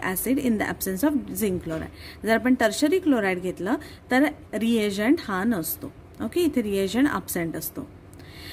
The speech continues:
So आरओएच, okay, primary घेतलंय किंवा secondary घेतलंय, Plus एचसीएल, काय होणार आहे? आरएक्स जसं वरती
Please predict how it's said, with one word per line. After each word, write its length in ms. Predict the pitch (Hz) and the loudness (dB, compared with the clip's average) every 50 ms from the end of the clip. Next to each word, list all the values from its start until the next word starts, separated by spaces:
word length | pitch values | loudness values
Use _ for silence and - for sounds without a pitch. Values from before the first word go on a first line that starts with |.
| - - - - - - | -14 -16 -14 -8 -2 0
So 220 | - 403 403 427 453 - - - - - - - - - | 2 2 2 0 -2 -8 -14 -20 -20 -20 -20 -14 -4 2
आरओएच, 880 | - 285 320 359 - - - 294 269 - - 196 185 185 - - - - - - - - - - - | 2 4 4 2 2 0 2 2 2 0 0 -2 -2 -2 -4 -6 -10 -12 -14 -20 -20 -20 -18 -10 -6
okay, 220 | 208 247 - 330 339 | -6 -2 0 0 0
primary 500 | 294 294 254 220 214 220 233 247 285 269 | 4 4 4 4 4 4 4 6 6 6
घेतलंय 400 | 285 277 269 254 254 262 285 285 | 6 6 4 2 2 2 2 2
किंवा 260 | 285 320 330 370 415 | 2 2 2 2 0
secondary 520 | 415 - 285 - 220 202 190 180 175 180 | 0 0 -2 -2 -2 -2 -2 -2 -2 -2
घेतलंय, 340 | 160 165 156 - - - - - - - - - - - - - - - - - - - - - - - - - - - - | -4 -6 -8 -10 -10 -12 -12 -14 -16 -20 -20 -20 -20 -20 -20 -20 -20 -20 -20 -20 -20 -20 -20 -20 -20 -20 -20 -20 -6 2 4
Plus 300 | 294 302 359 381 - - - | 6 6 6 4 0 0 0
एचसीएल, 580 | 254 254 - - - 226 180 175 180 202 269 294 - - - - - - - - - - - - | 0 0 -2 -2 -2 0 0 0 0 0 -2 -2 -4 -8 -16 -18 -18 -18 -18 -18 -18 -12 -4 2
काय 160 | 277 285 302 | 4 4 6
होणार 320 | 311 302 285 277 269 269 | 8 8 8 6 6 4
आहे? 180 | 285 285 320 330 - - - | 4 2 0 0 -4 -2 0
आरएक्स 680 | 226 226 233 240 247 233 - - 254 254 - - - - - - - - - - - - - 208 | 2 4 4 2 2 0 -2 -2 -2 -2 -2 -6 -8 -8 -12 -20 -20 -20 -20 -20 -18 -14 -10 -6
जसं 340 | 208 220 214 - - 240 240 | -4 -4 -2 -2 0 0 2
वरती 420 | 233 233 214 208 202 - 247 247 | 2 2 2 0 0 0 0 0